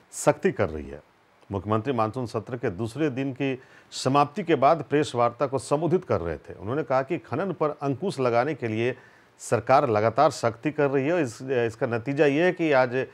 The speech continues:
खनन से दो हज़ार पन्द्रह से अब तक प्रदेश का राजस्व चार हजार छः सौ साठ करोड़ रुपए हो गया है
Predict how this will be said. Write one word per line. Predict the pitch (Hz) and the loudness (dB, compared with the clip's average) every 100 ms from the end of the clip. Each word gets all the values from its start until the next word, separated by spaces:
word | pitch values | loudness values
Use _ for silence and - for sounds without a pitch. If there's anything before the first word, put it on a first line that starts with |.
| - _ _ - | -16 _ _ 0
खनन | 160 196 | 2 2
से | - 147 | 2 0
दो | 131 135 | 2 2
हज़ार | 131 131 | 4 2
पन्द्रह | - 135 139 156 | 2 0 2 2
से | 151 143 147 | 2 -2 0
अब | 120 - | -4 0
तक | 135 - | -2 -2
प्रदेश | 107 120 120 135 | -2 0 2 0
का | - 120 | 2 2
राजस्व | 117 123 110 120 | 4 2 -2 -4
चार | 117 131 117 | -2 0 2
हजार | 113 110 113 - - - - | 2 2 0 -2 -18 -20 0
छः | 143 | 2
सौ | 143 151 | 4 2
साठ | - 165 180 - | 4 4 4 4
करोड़ | 165 139 | 4 4
रुपए | 135 151 | 2 2
हो | 95 | 2
गया | 80 78 | -2 -8
है | 71 | -10